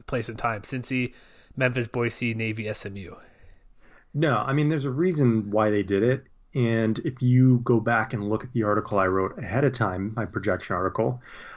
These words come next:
Speaker 2: uh, I laid out the strength of schedule for the teams that I thought would be
Speaker 1: Mm-hmm.
Speaker 2: in the mix. And that was mostly with regards to San Diego State,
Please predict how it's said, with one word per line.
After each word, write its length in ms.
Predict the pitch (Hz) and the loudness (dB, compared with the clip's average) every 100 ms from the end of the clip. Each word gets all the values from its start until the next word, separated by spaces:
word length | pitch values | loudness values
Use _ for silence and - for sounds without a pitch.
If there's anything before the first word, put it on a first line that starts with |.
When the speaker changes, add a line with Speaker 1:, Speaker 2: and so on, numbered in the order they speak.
| - - | -14 -2
Speaker 2:
uh, 300 | 120 113 117 | 2 2 2
I 80 | 147 | 0
laid 240 | 156 139 135 | 2 4 4
out 160 | 135 | 2
the 60 | - | -2
strength 260 | - 127 123 | 2 0 0
of 60 | |
schedule 420 | - 104 101 120 | -4 -2 2 0
for 120 | 120 107 | 0 -2
the 80 | |
teams 360 | 98 - 104 92 | -6 -6 -6 -4
that 100 | 92 | -2
I 60 | 95 | -4
thought 360 | - 98 - | -2 -2 -2
would 160 | 113 92 | -4 -2
be 100 | 113 | -2
Speaker 1:
Mm-hmm. 280 | 101 - 143 | 0 0 0
Speaker 2:
in 100 | 101 | -2
the 140 | 87 - | -2 0
mix. 480 | 127 180 - - - - - | -2 0 -2 -2 -8 -12 2
And 160 | 151 | 4
that 80 | 147 | 6
was 180 | 175 127 | 4 2
mostly 360 | 131 131 - 113 | 4 4 4 0
with 160 | 107 | 4
regards 280 | - 113 98 | 4 4 2
to 60 | - | -4
San 280 | - 120 101 | -6 -2 2
Diego 240 | 98 90 | 0 0
State, 500 | - - 147 110 - | -6 2 4 4 0